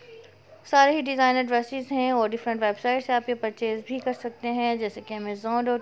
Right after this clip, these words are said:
com है, ebay dot com है, aliexpress dot com है। इन वेबसाइट से आप online purchasing कर सकते हैं। तमाम dresses, अ, different, अ,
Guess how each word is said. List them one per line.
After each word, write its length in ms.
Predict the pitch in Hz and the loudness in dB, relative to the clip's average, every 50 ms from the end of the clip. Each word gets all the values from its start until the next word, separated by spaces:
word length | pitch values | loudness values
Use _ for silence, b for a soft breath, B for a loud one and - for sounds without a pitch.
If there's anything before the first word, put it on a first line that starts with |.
| 240 - | -4 -4
com 160 | 240 240 233 233 | -4 -2 -2 -2
है, 360 | 240 240 226 226 226 233 233 | -2 -4 -4 -6 -8 -8 -6
ebay 160 | 294 294 247 | -6 -4 -4
dot 200 | 262 254 - - - | -4 -6 -6 -6 -4
com 160 | 254 247 247 | -4 -2 -2
है, 300 | 262 254 240 226 233 220 | -2 -2 -2 -4 -6 -8
aliexpress 520 | 202 208 202 - - - 254 262 247 - | -8 -10 -10 -10 -8 -6 -6 -6 -6 -6
dot 240 | 247 247 226 - - | -8 -8 -8 -6 -2
com 140 | 254 240 240 | -2 0 2
है। 220 | 247 240 240 240 240 B B B B B B B B B B B - | 0 0 -2 -2 -6 B B B B B B B B B B B 2
इन 120 | 254 247 247 | 2 4 6
वेबसाइट 440 | 247 233 226 233 - 247 233 226 | 6 4 4 4 4 4 4 4
से 100 | 233 - | 2 0
आप 160 | 233 226 220 233 | -2 -2 0 -4
online 360 | 226 226 226 220 220 220 220 | -4 -4 -2 -2 -4 -4 -4
purchasing 800 | 220 226 220 226 - 220 214 214 220 226 226 226 220 220 220 - | -6 -6 -8 -6 -4 -4 -4 -4 -4 -6 -6 -6 -6 -8 -10 -4
कर 160 | - 233 220 | -2 -2 -2
सकते 360 | 220 - 247 247 - - 262 | 0 -2 -4 -6 -4 -6 -4
हैं। 280 | 269 254 269 269 262 247 | -4 -2 -2 -4 -4 -4
तमाम 380 | - 233 214 208 220 233 254 | -4 -6 -8 -6 -6 -6 -2
dresses, 380 | 247 254 247 247 - 254 247 240 247 - B B B B B B B B B B B B B - - | -2 -2 -4 -2 -4 -8 -8 -8 -10 -16 B B B B B B B B B B B B B -2 2
अ, 220 | 247 240 247 247 | 6 8 8 8
different, 460 | 240 240 233 - - 247 240 240 233 | 6 4 -2 0 2 2 2 2 -2
अ, 180 | - - 240 226 | -6 -8 -10 -10